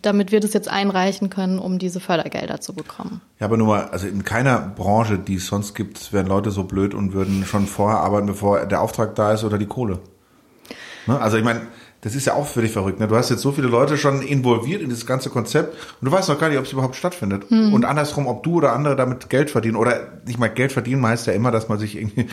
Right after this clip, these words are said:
Speaker 2: <laughs> scheinbar mehr, sondern allein seinen Lebensunterhalt damit bestreiten kann. Für die Zeit, die du ja sonst nicht für was anderes arbeiten konntest. Ne? Nur mal an dieser Stelle eingeworfen.
Speaker 1: Genau, ja. Das, ja,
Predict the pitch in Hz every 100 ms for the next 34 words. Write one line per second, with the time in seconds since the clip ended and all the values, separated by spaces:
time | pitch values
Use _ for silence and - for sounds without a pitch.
0 | - - - 117 107 110 113 139 110 117
1 | 110 107 - - 110 107 101 107 101 135
2 | 131 98 90 92 87 90 87 - 87 90
3 | 95 95 98 107 117 120 113 113 113 117
4 | 107 113 113 123 110 117 113 123 113 98
5 | 90 - - 87 90 - 104 - - -
6 | - - - 107 98 95 95 98 - 95
7 | 92 92 98 87 - 214 - 247 240 277
8 | 226 196 202 202 175 - 190 - - 214
9 | - - - - - - - _ - 233
10 | -